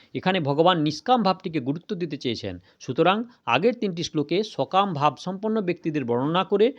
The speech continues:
এবার পরবর্তী শ্লোকে নিষ্কাম হওয়ার প্রেরণা দিয়েছেন। পরবর্তী শ্লোক পঁয়তাল্লিশের জন্য দয়া করে সাবস্ক্রাইব করুন, শেয়ার করুন, লাইক করুন। যদি কোনো প্রশ্ন থাকে কমেন্টে লিখুন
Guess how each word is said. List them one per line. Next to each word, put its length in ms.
এবার 260
পরবর্তী 460
শ্লোকে 460
নিষ্কাম 540
হওয়ার 280
প্রেরণা 360
দিয়েছেন। 420
পরবর্তী 460
শ্লোক 360
পঁয়তাল্লিশের 640
জন্য 380
দয়া 200
করে 320
সাবস্ক্রাইব 500
করুন, 380
শেয়ার 340
করুন, 320
লাইক 300
করুন। 300
যদি 220
কোনো 200
প্রশ্ন 400
থাকে 240
কমেন্টে 460
লিখুন 400